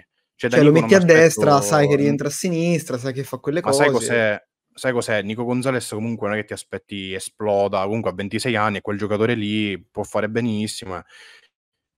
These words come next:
Speaker 1: Conceição può pure diventare qualcosa che ancora non è mai stato, alzando ancora di più il livello, quindi io mi aspetto veramente che possa esplodere e fare benissimo, per-,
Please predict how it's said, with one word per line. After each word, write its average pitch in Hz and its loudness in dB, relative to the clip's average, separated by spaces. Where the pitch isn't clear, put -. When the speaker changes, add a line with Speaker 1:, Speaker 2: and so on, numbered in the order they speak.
Speaker 1:
Conceição 135 0
può 117 -8
pure 135 -2
diventare 113 0
qualcosa 107 -2
che 107 -4
ancora 107 -2
non 104 -2
è 107 -4
mai 104 -4
stato, 110 -2
alzando 107 -2
ancora 107 -2
di 101 -8
più - -10
il 98 -4
livello, 92 -4
quindi 101 -8
io 107 -4
mi 107 -4
aspetto 98 -8
veramente 101 -4
che 90 -10
possa - -6
esplodere 104 -4
e 90 -8
fare 95 -4
benissimo, 92 -10
per-, 95 -12